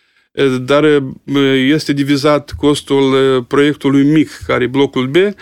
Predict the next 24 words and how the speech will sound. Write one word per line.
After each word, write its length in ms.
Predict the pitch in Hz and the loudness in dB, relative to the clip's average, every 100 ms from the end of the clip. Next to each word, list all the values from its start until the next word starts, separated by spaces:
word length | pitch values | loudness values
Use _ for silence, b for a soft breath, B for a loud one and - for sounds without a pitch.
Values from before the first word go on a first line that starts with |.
| B B | B B
Aici 300 | B 190 175 | B -2 0
merg 360 | 165 175 175 156 | 2 2 2 -2
douăzeci 680 | 147 165 160 143 165 170 - | -2 0 0 0 0 -2 -2
de 120 | 139 | 0
mii 220 | 147 156 | 2 2
de 100 | 135 | 0
euro. 560 | 139 127 120 123 147 165 _ _ _ _ _ | 0 2 0 0 -2 -4 _ _ _ _ _
Iată, 240 | - 139 139 | -10 -6 -4
este 220 | 139 - | -4 -2
mai 180 | 131 139 | 0 2
redus 540 | 139 131 113 - - | 0 0 -4 -6 -12
costul 360 | - 120 - 120 | -6 -6 -4 -10
ca 140 | - | -4
la 120 | 123 123 | -2 -2
blocul 400 | 139 135 131 123 | 0 0 0 -2
mare, 440 | 123 120 135 147 139 | 0 0 -2 -4 -8
la 100 | 120 | -8
centrul 380 | - 127 123 127 | -4 -2 -2 -4
lui 180 | 127 | -2
multifuncțional. 840 | 131 120 - 127 - 131 127 120 117 B B B B B B | -2 -4 -4 -6 -2 -2 0 0 -4 B B B B B B
Noi, 420 | - 196 208 190 151 _ _ _ _ _ _ | 0 2 2 0 -4 _ _ _ _ _ _
la 220 | 143 143 | -2 0
blocul 340 | 143 185 - | 2 0 2
mare, 440 | 156 180 185 165 | 2 2 2 0